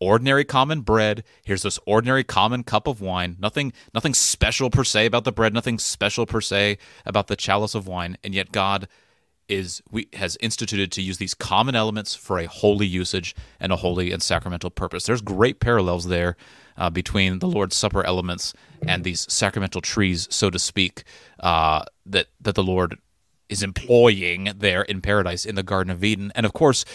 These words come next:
careful readers of Scripture will know, speaking of that tree of life, where does that tree of life make a re-,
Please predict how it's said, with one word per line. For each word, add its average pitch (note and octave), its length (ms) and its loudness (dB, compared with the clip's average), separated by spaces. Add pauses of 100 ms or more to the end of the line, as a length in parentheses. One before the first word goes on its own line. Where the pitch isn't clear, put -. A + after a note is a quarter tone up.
careful F#2+ 380 2
readers A#2 340 2
of A2 80 -4
Scripture B2+ 400 -2
will A#2 160 0
know, B2 420 2 (280)
speaking G#2 340 -2
of G2+ 60 -2
that A2 120 4
tree - 160 0
of B2 120 2
life, A2 260 0
where G#2 240 6
does C#3 120 2
that C#3+ 160 0
tree D#3 200 2
of C3+ 100 0
life C3+ 300 -4
make B2+ 180 -2
a C3 80 2
re-, B2 220 0